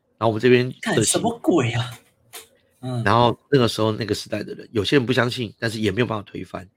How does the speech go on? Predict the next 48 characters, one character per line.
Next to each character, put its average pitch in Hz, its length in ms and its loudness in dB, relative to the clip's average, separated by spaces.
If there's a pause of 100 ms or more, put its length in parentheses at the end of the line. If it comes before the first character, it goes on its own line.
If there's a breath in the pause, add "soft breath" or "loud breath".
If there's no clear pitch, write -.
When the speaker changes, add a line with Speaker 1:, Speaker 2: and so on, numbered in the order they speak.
(140)
Speaker 1:
而 107 80 -4
他 113 100 -4
说 117 180 -8
的 104 60 -2
真 101 260 -8
真 120 280 -4
的。 107 60 -6
Speaker 2:
嗯。 95 100 -14 (1300)
Speaker 1:
连 131 120 2
文 123 100 4
字 131 100 -2
都 139 140 8
有 107 160 6
哦， 95 280 -4
Speaker 2:
嗯。 - 0 - (160)
Speaker 1:
连 113 140 0
什 110 120 -8
么 101 60 -8
东 113 120 -4
西 110 80 -8
都 110 140 4
有 73 180 2
哦， 73 260 -12
还 - 160 -6
可 123 80 2
以 113 60 4
画 - 260 -6
出 - 140 -6
来 101 100 2
说 107 160 -6
我 101 60 -2
们 - 100 -14
那 101 60 -12
个 104 60 -4
时 - 120 -10
候 117 60 -10
的 117 40 -14
状 101 180 -8
况 - 220 -16 (160)
等 104 140 -10
等 98 100 -16
之 - 100 -20
类 - 220 -14
的。 104 100 -18 (200)
Speaker 2:
嗯， 120 320 -6 (320)
嗯。 131 180 -6
Speaker 1:
然 107 80 2
后， 110 160 0